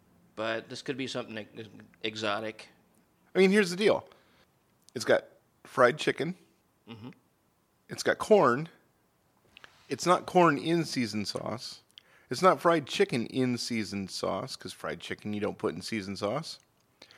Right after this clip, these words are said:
Speaker 2: The brownie isn't in seasoned sauce. It's just got seasoned sauce.
Speaker 1: Maybe it's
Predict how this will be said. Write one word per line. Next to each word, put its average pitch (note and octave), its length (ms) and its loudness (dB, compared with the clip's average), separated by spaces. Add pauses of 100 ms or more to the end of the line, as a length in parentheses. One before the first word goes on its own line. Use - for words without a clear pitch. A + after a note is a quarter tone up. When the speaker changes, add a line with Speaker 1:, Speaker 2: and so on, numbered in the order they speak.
(220)
Speaker 2:
The G2 80 -10
brownie C3+ 420 6
isn't A#2 260 4
in A2 140 -2
seasoned G#2+ 420 -6
sauce. B2+ 600 -4 (580)
It's E3 140 0
just G3 200 -2
got F3+ 200 2
seasoned E3+ 680 -4 (140)
sauce. - 720 -4 (560)
Speaker 1:
Maybe A#2 260 -4
it's - 260 -8